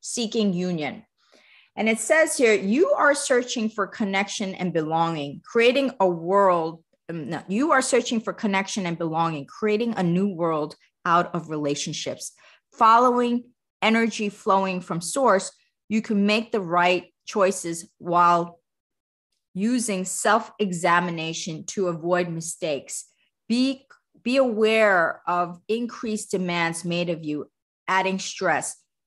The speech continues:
Try not to procrastinate and miss the connection. Where do you belong? Is this a good fit? Do you choose to join?" I love,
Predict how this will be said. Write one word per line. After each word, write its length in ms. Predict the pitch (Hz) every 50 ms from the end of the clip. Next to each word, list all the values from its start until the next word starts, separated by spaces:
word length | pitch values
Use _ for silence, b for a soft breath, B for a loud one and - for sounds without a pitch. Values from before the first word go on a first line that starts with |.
| _
Try 360 | - - - 262 254 269 294 311
not 360 | 294 277 262 254 226 226 - - _ - - -
to 280 | 233 208 202 196 196 - _ _ _ _ _ _
procrastinate 920 | - - 175 - - - - 202 202 202 - - 202 175 170 165 160 165 - -
and 160 | 170 170 175
miss 160 | 196 208 - -
the 80 | - 185
connection. 680 | 185 - 202 175 170 170 175 - - 151 131 113 - _ _ _ _ _ _ _ -
Where 240 | 175 196 240 311
do 80 | 349 370
you 160 | 320 330 294
belong? 640 | 247 240 220 208 202 196 202 190 170 156 151 - - - _ _ _ _ _ _ _ _ _ _ _ -
Is 180 | 220 247 233 -
this 220 | 269 277 277 - -
a 140 | 240 220 -
good 120 | 233 214 220
fit? 480 | - - - 240 208 170 - - - _ _ _ -
Do 120 | - 214 226
you 220 | 233 269 311 294
choose 640 | - - - - - 262 254 247 247 254 247 247 -
to 100 | - 220
join?" 540 | 185 175 - 196 185 170 147 120 104 - 165 _ _ _ _ _ _ _ _ _ _ _ _ _ _ _ _ _ _ _ _ _ _ _ -
I 140 | - 196 220
love, 720 | 220 220 233 214 208 214 208 202 208 196 202 202 190 202